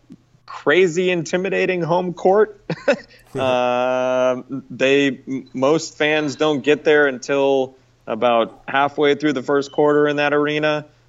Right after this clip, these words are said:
Um, so it's not like you're going to Oklahoma City or Oracle or something like that.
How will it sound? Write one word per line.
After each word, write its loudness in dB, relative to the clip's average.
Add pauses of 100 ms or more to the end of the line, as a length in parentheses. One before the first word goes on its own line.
Um, -2
so -2
it's -2
not 0
like 0
you're -2
going 0
to 0
Oklahoma 0
City 2
or 2
Oracle 2
or -2
something -8
like -4
that. 2